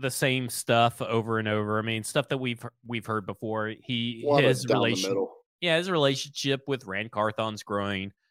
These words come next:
Speaker 1: Uh, Ran Carthon has this way of, uh, making people feel important, apparently,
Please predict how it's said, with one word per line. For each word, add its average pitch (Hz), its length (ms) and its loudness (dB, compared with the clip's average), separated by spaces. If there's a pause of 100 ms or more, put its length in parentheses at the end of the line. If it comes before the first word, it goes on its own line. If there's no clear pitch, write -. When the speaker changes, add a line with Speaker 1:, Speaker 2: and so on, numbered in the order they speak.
(200)
Speaker 1:
Uh, 107 240 6
Ran 131 220 4
Carthon 123 640 4
has 117 300 0
this 120 200 -4
way 110 560 2
of, 101 460 2
uh, 95 400 4 (320)
making 127 340 2
people 127 300 0
feel 127 340 2
important, 123 680 -4 (320)
apparently, 147 680 0